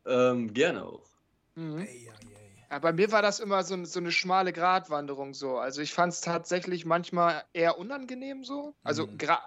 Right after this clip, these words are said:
Speaker 2: eher bei Gedichten tatsächlich. Wir hatten ja auch Musik so, wo du halt so Songs, äh, singen musstest vor der Klasse so. Da, das ging schon eher. Äh, da war, das war nicht ganz so cringe, aber so, so 'n Gedicht und dann so richtig Emotionen da reinballern und sowas, Alter. Oh,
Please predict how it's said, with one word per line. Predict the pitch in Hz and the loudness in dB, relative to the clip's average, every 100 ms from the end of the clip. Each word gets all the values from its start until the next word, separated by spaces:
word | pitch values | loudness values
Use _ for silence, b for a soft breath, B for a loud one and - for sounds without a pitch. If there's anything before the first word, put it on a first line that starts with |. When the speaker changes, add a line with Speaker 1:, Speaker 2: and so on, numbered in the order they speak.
| - | 2
Speaker 2:
eher | 190 208 | 4 4
bei | 196 | 2
Gedichten | 170 170 202 - | -2 -8 -10 -14
tatsächlich. | 156 147 147 147 180 B B B | -12 -8 -8 -8 -10 B B B
Wir | 151 | 0
hatten | 160 170 | 0 0
ja | |
auch | 160 | -4
Musik | 151 147 143 175 - | -4 -6 -6 -8 -2
so, | 190 160 | -2 -2
wo | |
du | 156 156 | 0 4
halt | 151 147 | 4 4
so | 151 | 0
Songs, | 143 - 175 180 - - | 0 0 0 -2 -8 -8
äh, | 160 180 175 | -6 -2 -2
singen | 165 185 180 | 0 -2 0
musstest | 185 175 165 | 0 0 2
vor | 175 | 6
der | 175 | 6
Klasse | 175 180 180 175 | 4 2 2 0
so. | 175 | 0
Da, | 165 | 0
das | 147 156 151 | 2 0 0
ging | 185 185 | 0 2
schon | - 156 | 2 4
eher. | 175 208 233 B B B B B | 4 2 0 B B B B B
Äh, | - 156 156 160 156 160 | 2 6 8 6 4 0
da | 156 147 | 0 2
war, | 156 151 151 | 2 2 -2
das | - 151 | -6 -2
war | 156 | -2
nicht | 156 151 | -2 0
ganz | 165 175 | 0 0
so | |
cringe, | - - 147 165 - | -6 -2 -2 -2 0
aber | 151 151 147 | 4 6 4
so, | 151 151 | 2 0
so | 147 | 0
'n | 151 | 0
Gedicht | 147 139 196 233 - | 0 4 2 2 -4
und | 175 156 | -2 4
dann | 156 151 - | 4 2 -2
so | 151 147 | -6 -2
richtig | 190 190 180 | 0 -2 -4
Emotionen | 170 165 - 196 240 | 0 0 4 6 6
da | 196 | 4
reinballern | 151 156 156 151 151 151 | 4 2 2 2 4 0
und | 147 | -6
sowas, | 143 143 147 151 | -8 -2 -2 -2
Alter. | 151 147 165 220 - B B B B _ | -4 0 0 -2 -8 B B B B _
Oh, | 170 | 0